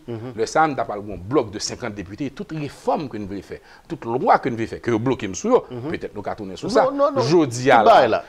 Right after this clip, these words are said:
Speaker 2: si toutefois nous bloquons dans le Parlement, c'est parce que entre les deux tours des élections, nèg yo mete Jacques Lumac,
Speaker 1: Mhm.
Speaker 2: candidat, plateforme vérité de yo, automatiquement,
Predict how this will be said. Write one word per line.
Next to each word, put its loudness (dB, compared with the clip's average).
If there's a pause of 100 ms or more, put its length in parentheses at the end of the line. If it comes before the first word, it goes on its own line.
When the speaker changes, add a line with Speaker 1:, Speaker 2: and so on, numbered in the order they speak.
(100)
Speaker 2:
si 0
toutefois -2
nous 0
bloquons -4
dans -8
le -12
Parlement, -6 (260)
c'est 4
parce 6
que 0
entre -2
les 4
deux -2
tours -6
des -4
élections, -12 (540)
nèg 4
yo 6
mete 4
Jacques 4
Lumac, 2
Speaker 1:
Mhm. -6
Speaker 2:
candidat, 2 (280)
plateforme 2
vérité -4
de -4
yo, 0 (800)
automatiquement, 4